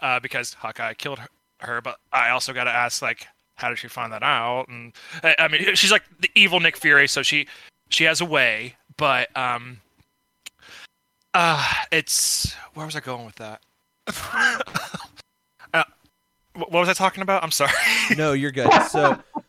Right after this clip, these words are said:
Speaker 2: so, uh, we're gonna go ahead and, and transition a little bit. Uh, you know, this,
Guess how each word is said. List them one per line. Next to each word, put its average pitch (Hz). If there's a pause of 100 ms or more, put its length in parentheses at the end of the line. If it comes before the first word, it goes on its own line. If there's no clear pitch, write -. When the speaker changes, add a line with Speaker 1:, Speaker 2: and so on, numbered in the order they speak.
(260)
Speaker 2:
so, 165
uh, -
we're 170
gonna 196
go 180
ahead 175
and, 135
and 131
transition 135
a 123
little 120
bit. 117 (380)
Uh, 117 (340)
you 131
know, 131
this, 143